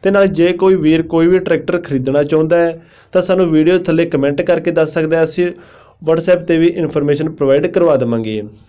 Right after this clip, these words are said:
ਕੁਮੈਂਟ ਦੇ ਵਿੱਚ ਟਰੈਕਟਰ ਦਾ ਨਾਮ ਤੇ ਆਪਣਾ ਮੋਬਾਈਲ ਨੰਬਰ ਜ਼ਰੂਰ ਲਿਖੋ ਜੀ। ਤੇ ਨਾਲੇ ਜੇ ਹਜੇ ਤੱਕ ਤੁਸੀਂ ਸਾਡੇ ਚੈਨਲ ਨੂੰ ਸਬਸਕ੍ਰਾਈਬ ਨਹੀਂ ਕੀਤਾ ਤਾਂ ਲਾਲ ਬਟਨ 'ਤੇ ਕਰਕੇ ਕਲਿੱਕ ਚੈਨਲ ਨੂੰ ਸਬਸਕ੍ਰਾਈਬ ਕਰ ਲਓ ਤੇ ਨਾਲ ਇੱਕ ਘੰਟੀ ਦਾ ਬਟਨ ਵੀ ਦੱਬ ਦਿਓ ਤਾਂ ਕਿ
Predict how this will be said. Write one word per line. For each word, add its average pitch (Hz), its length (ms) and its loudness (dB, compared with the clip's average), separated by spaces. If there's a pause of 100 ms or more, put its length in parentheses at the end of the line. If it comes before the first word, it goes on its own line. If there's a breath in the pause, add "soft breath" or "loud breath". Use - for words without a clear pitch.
(260 soft breath)
ਕੁਮੈਂਟ 147 280 -2
ਦੇ 175 160 0
ਵਿੱਚ 170 220 -4
ਟਰੈਕਟਰ 151 340 -2
ਦਾ 156 120 2
ਨਾਮ 147 320 0
ਤੇ 160 80 0
ਆਪਣਾ 160 200 -2
ਮੋਬਾਈਲ 147 300 2
ਨੰਬਰ 156 280 0
ਜ਼ਰੂਰ 131 260 0
ਲਿਖੋ 160 200 -2
ਜੀ। 170 260 2 (480 loud breath)
ਤੇ 190 80 2
ਨਾਲੇ 190 220 0
ਜੇ 196 120 2
ਹਜੇ 175 200 2
ਤੱਕ 175 180 -2
ਤੁਸੀਂ 170 240 -4
ਸਾਡੇ 170 260 0
ਚੈਨਲ 165 240 0
ਨੂੰ 160 100 0
ਸਬਸਕ੍ਰਾਈਬ 135 520 0
ਨਹੀਂ 131 200 0
ਕੀਤਾ 160 320 -2 (260)
ਤਾਂ 160 100 0
ਲਾਲ 160 240 2
ਬਟਨ 170 260 0
'ਤੇ 165 120 -2
ਕਰਕੇ 147 320 -2
ਕਲਿੱਕ 156 320 -4
ਚੈਨਲ 151 280 -2
ਨੂੰ 151 100 -2
ਸਬਸਕ੍ਰਾਈਬ 135 500 -2
ਕਰ 160 160 0
ਲਓ 165 220 0
ਤੇ 160 160 -2
ਨਾਲ 147 180 2
ਇੱਕ 143 160 -2
ਘੰਟੀ 131 220 -2
ਦਾ 147 100 2
ਬਟਨ 160 220 0
ਵੀ 165 60 -2
ਦੱਬ 160 220 0
ਦਿਓ 160 300 -2 (320 loud breath)
ਤਾਂ 180 100 2
ਕਿ 190 120 -4